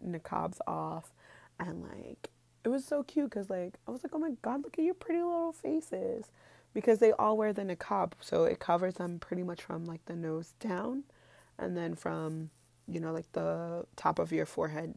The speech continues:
down to your eyebrow. So for most of my students, I,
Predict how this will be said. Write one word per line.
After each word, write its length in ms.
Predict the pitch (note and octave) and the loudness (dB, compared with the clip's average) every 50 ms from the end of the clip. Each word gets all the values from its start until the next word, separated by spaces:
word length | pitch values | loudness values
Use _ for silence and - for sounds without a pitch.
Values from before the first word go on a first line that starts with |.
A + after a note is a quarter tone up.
| - | -8
down 240 | - E3 E3 E3 - - | -8 -6 -6 -6 -8 -6
to 120 | - - | -6 -4
your 160 | - - - - | -4 -4 -4 -4
eyebrow. 480 | - - - - - - - - G#3 G#3 - - - - - - - - | -2 -2 -2 -4 -4 -6 -6 -6 -8 -12 -16 -20 -20 -20 -20 -20 -20 -6
So 180 | - - F3+ F3 | 0 2 2 2
for 160 | - G3 G3 | 2 -2 -4
most 300 | G3 F3+ F#3 F3+ - - | -2 -2 -4 -4 -4 -6
of 100 | G3 G3 | -6 -6
my 140 | G3 F#3 E3 | -8 -8 -8
students, 460 | - - F3+ G3+ A3 G#3+ F#3+ F3 - - - | -6 -4 -2 -2 0 -2 -4 -6 -8 -4 -2
I, 220 | F3 F3 F3+ - | -2 -2 -2 -4